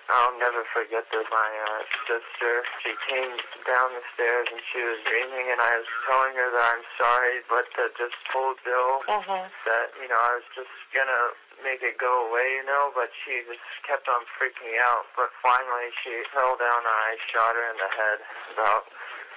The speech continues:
Speaker 1: probably three times.
Speaker 2: So they're both downstairs?
Speaker 1: Uh, yes.
Speaker 2: Okay, where are you?
Speaker 1: In the kitchen.
Speaker 2: Okay. You're not sitting by the gun, are you?
Speaker 1: No, it's about, like,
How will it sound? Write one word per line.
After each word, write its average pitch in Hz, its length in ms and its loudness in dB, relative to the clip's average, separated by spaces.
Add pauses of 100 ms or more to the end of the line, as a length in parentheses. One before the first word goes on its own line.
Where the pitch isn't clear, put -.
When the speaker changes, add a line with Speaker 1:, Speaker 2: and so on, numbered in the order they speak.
Speaker 1:
probably 110 640 0
three 110 320 -2
times. 113 400 2 (240)
Speaker 2:
So 226 80 0
they're 202 240 4
both 196 240 4
downstairs? 202 640 2 (240)
Speaker 1:
Uh, 104 240 0
yes. 101 240 -2 (640)
Speaker 2:
Okay, 190 400 2 (160)
where 240 120 6
are 233 200 8
you? 233 400 -4 (240)
Speaker 1:
In 110 80 -12
the - 160 -8
kitchen. 117 400 -8 (240)
Speaker 2:
Okay. 165 400 4 (240)
You're 202 80 4
not - 160 6
sitting 190 240 0
by 170 160 4
the 165 80 -2
gun, 175 240 4
are 170 160 6
you? 170 160 -6 (160)
Speaker 1:
No, 110 160 6 (240)
it's - 240 -10
about, 113 320 0
like, 98 240 0